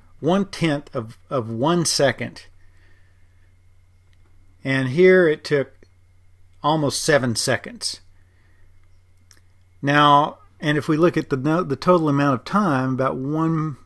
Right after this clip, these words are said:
point one five milliseconds, one point one five, eh, roughly the same time to actually serve the file. So the time, this, the biggest time here is the time it took to find the file.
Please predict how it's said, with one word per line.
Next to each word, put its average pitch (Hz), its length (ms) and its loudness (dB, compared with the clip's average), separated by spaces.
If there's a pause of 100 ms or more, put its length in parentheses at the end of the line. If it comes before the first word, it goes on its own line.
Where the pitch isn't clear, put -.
point 160 280 -6
one 151 520 -4
five 151 760 -2
milliseconds, 147 880 -10
one 156 140 -16
point 160 100 -16
one 143 120 -14
five, 139 480 -12 (1080)
eh, 254 680 -8
roughly 196 560 2
the 160 100 0
same 170 300 0
time 160 240 -4
to 151 60 2
actually 151 340 0
serve 196 400 4
the 131 80 -4
file. 120 340 4
So 131 320 -4 (440)
the 151 120 2
time, 202 920 -4 (180)
this, 208 380 2
the 147 140 -8
biggest 190 320 -2
time 170 340 -2
here 131 360 2
is 139 320 -4
the 143 120 -6
time 165 300 -6
it 151 100 -12
took 147 180 -4
to 131 60 -12
find 143 340 -4
the 123 60 -6
file. 117 480 -2